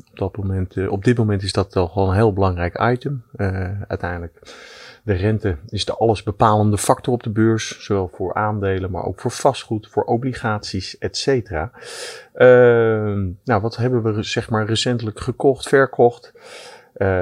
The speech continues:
we zoomen ook nog even in op, op het beursgenoteerde vastgoed. Eh, ook afgelopen zes maanden, eh,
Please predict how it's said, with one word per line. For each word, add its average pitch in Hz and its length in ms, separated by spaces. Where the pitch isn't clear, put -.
we 101 120
zoomen 117 280
ook 120 120
nog 110 160
even 107 300
in 107 180
op, 95 180
op - 220
het 95 220
beursgenoteerde 143 800
vastgoed. - 680
Eh, - 160
ook - 160
afgelopen 101 720
zes 104 220
maanden, 92 520
eh, 95 240